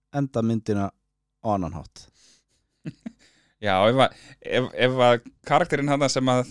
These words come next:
Speaker 2: við vorum að segja áðan að þið lík-, þú veist, það tekst ekki að láta áhorfendunum líka við, hefði kannski ekki rotað Indiana Jones, meinarðu?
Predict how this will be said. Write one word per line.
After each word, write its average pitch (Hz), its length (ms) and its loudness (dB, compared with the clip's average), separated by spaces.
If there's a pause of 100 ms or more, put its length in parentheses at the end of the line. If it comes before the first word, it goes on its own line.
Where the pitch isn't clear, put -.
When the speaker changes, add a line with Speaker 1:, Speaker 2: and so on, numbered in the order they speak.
(120)
Speaker 2:
við 131 180 -4
vorum 123 180 2
að 120 80 -2
segja 123 220 2
áðan 123 180 2
að 117 140 0 (580)
þið 113 80 -8
lík-, 151 240 -2
þú 131 160 -4
veist, 127 160 -6
það - 140 -14
tekst 135 180 -2
ekki 135 160 -2
að 127 80 2
láta 123 160 0
áhorfendunum 127 460 2
líka 160 240 -2
við, 139 100 2
hefði 135 240 2
kannski 135 240 -2
ekki 131 160 -2
rotað 214 320 4
Indiana 160 240 2
Jones, 117 240 -2
meinarðu? 90 300 -4